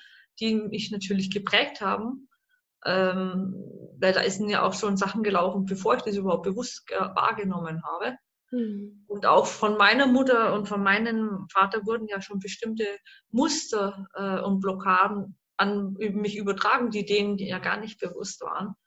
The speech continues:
Speaker 1: Ja, das haben die ja nicht absichtlich gemacht. Die haben nicht gesagt, „Hier, der Andrea, der gibt mir jetzt mal den ganzen, unseren emotionalen ganzen Schrott mit“,
Speaker 2: Ja.
Speaker 1: sondern das wurde ja gratis mitgeliefert.
Speaker 2: Ja, genau.
Speaker 1: Das war jetzt inklusive im Pack-, im Package.
Speaker 2: Ja.
Speaker 1: Ähm,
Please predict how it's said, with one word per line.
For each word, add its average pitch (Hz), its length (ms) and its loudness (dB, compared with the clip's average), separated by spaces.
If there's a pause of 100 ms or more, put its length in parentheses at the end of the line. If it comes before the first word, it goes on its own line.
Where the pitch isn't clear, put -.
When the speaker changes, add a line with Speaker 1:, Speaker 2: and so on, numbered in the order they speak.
(420)
Speaker 1:
Ja, 185 120 -2
das 180 160 -2
haben 190 120 -4
die 208 80 4
ja 196 40 6
nicht 190 200 2
absichtlich 202 500 -2
gemacht. 170 260 -6
Die 180 60 -4
haben 180 80 -2
nicht 185 160 -6
gesagt, 190 220 -6
„Hier, 208 140 0
der 175 120 0
Andrea, 165 320 -2
der 185 100 0
gibt 170 160 -6
mir 170 80 -2
jetzt 170 160 -2
mal 170 80 -2
den 170 120 -4
ganzen, 180 260 -4
unseren 190 340 -2 (300)
emotionalen 202 600 4
ganzen 202 340 0
Schrott - 360 2
mit“, 247 280 4
Speaker 2:
Ja. 262 220 4 (180)
Speaker 1:
sondern 220 260 0 (300)
das 254 160 4
wurde 277 200 6
ja 214 80 12
gratis 320 460 4
mitgeliefert. 277 720 4
Speaker 2:
Ja, 226 320 4
genau. 220 240 6
Speaker 1:
Das 202 160 4
war - 160 6
jetzt - 200 4 (600)
inklusive 277 640 4
im 269 160 6
Pack-, - 320 6
im 254 120 4
Package. 285 360 2 (600)
Speaker 2:
Ja. 208 180 10
Speaker 1:
Ähm, 220 380 4